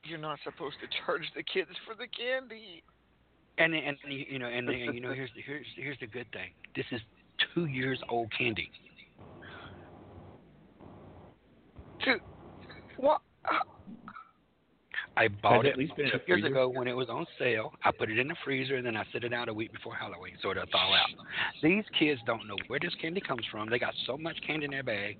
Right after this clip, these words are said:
Speaker 2: So I just hand it out to them.
Speaker 1: You're
Speaker 3: Uh,
Speaker 1: like the
Speaker 3: Judgment,
Speaker 1: Grinch of
Speaker 3: if I
Speaker 1: Halloween.
Speaker 3: haven't, if I haven't pointed this out recently,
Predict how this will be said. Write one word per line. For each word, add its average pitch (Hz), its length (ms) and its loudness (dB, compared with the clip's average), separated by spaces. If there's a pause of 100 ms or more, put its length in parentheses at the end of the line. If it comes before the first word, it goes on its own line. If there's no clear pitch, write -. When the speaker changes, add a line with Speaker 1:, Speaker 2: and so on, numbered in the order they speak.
(1700)
Speaker 2:
So 127 60 6
I 127 120 8
just 123 220 0 (840)
hand 110 200 2
it 139 80 4
out 165 120 2 (120)
to - 60 -12
them. - 80 -8 (3000)
Speaker 1:
You're - 160 10
Speaker 3:
Uh, 85 40 8
Speaker 1:
like 76 200 4
the - 80 2
Speaker 3:
Judgment, 127 380 6
Speaker 1:
Grinch - 100 6
of 240 60 2
Speaker 3:
if - 20 -2
I - 40 2
Speaker 1:
Halloween. 349 440 6
Speaker 3:
haven't, 135 280 2 (460)
if 120 140 0
I 156 80 6
haven't 131 320 4
pointed 117 320 4
this - 80 2
out 113 140 6
recently, 123 540 2